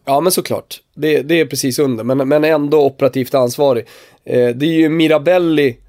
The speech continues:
sportchefen, som reser land och rike runt. Eh, höll jag på att säga, inte bara land och rike, han reser väl världen runt, eh,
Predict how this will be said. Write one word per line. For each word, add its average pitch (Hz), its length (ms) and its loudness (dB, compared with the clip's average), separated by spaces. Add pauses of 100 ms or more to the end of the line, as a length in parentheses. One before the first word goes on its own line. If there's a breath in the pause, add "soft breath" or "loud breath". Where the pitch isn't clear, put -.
(100)
sportchefen, 180 680 -2
som 139 160 -4
reser 131 280 0
land 123 320 0
och 123 60 0
rike 123 320 -4
runt. 127 480 -4
Eh, 113 60 -6
höll 110 320 -6
jag 120 100 -4
på 123 40 -4
att 123 80 -12
säga, 127 100 -4
inte 123 160 -8
bara 123 100 0
land 120 200 0
och 123 60 -2
rike, 127 300 -4
han 127 180 -2
reser 127 420 -6
väl 123 100 -4
världen 139 380 0
runt, 117 340 -4
eh, 120 180 -2